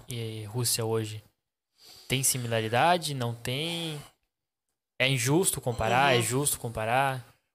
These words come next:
Speaker 2: Uma coisa que é importante a gente, quando a gente pensa a Rússia hoje, tá? Ah, esse conflito todo, né? Que, primeiro de tudo, não tem questões assim, não é uma guerra ideológica.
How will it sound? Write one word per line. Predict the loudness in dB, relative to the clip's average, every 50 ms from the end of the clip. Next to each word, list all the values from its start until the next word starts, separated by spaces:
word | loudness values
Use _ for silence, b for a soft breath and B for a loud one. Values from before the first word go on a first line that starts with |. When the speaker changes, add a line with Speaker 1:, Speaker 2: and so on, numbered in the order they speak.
| _ -8
Speaker 2:
Uma | -6 -2
coisa | -2 -2 -2
que | -2 -6
é |
importante | -6 -6 -8 -8 -8 -8 -10
a | -8
gente, | -6 -6 -6 -6 -8 -10 -10 -10
quando | -8 -8 -8
a | -8
gente | -10 -12
pensa | -6 -4 -2 -2 -2 -4 -6
a | -8
Rússia | -8 -10 -12 -10 -8 -6 -4
hoje, | -4 -2 -2 -2 -2 -4 -10 -14 _ _ _ _ _ -12
tá? | -10 -10 -10 -10 -14 -20 _ _ _ -16 -16 -16 _
Ah, | -14 -12 -12 -10 -8
esse | -6 -6 -6 -8
conflito | -8 -12 -10 -8 -8 -6 -6 -8 -8 -10 -10
todo, | -6 -4 -4 -4 -4 -6 -6
né? | -4 -4 -4 -4 B B B B B B B B B B B _ _ -12
Que, | -8
primeiro | -6 -4 -4 -4 -6
de | -6
tudo, | -8 -8 -8 -8 -6
não | -2 -2 -2 -2
tem | -2 -4 -6 -6
questões | -4 -4 -4 -4 -4 -6 -6 -6 -6 -4
assim, | -2 -2 -2 -2 -2 -6 -10 -12 -14 -18 _ _
não | -10 -4 -2 0 2 4 4
é | 4 4
uma | 4 2 0 0
guerra | 0 -2 -4 -2 -4
ideológica. | -8 -6 -2 -2 0 0 0 -2 -4 -6 -6 -8 -10 -10 -16